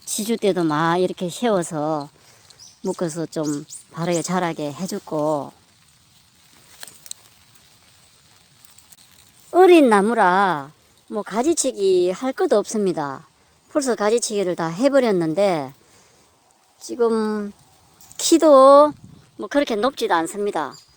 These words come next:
제 키만큼도 안 될 정도의 높이인데 요렇게 나지막하게 키우면은 대추 따기도 좋고, 또 특히 노지는 바람이 막 불거나 하면은 대추가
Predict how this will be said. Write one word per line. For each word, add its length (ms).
제 680
키만큼도 1080
안 240
될 140
정도의 420
높이인데 680
요렇게 220
나지막하게 840
키우면은 840
대추 240
따기도 480
좋고, 720
또 180
특히 260
노지는 800
바람이 400
막 240
불거나 500
하면은 500
대추가 920